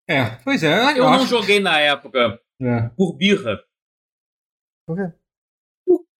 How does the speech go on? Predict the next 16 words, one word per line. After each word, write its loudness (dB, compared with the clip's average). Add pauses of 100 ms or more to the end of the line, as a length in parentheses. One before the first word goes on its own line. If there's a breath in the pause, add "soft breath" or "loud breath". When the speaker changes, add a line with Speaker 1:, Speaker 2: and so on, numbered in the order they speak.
Speaker 2:
Ah, 2
Speaker 3:
Do -10
Speaker 2:
porque 0
Speaker 3:
Chrono -8
Speaker 2:
parecia 2
Speaker 3:
Trigger? 4
Speaker 2:
diferente -2
demais 0
do -10
Chrono -2
Trigger, 0
é. 0 (220)
Speaker 1:
É. -2
Speaker 3:
É. -8
Speaker 2:
Queria, 0
é. -2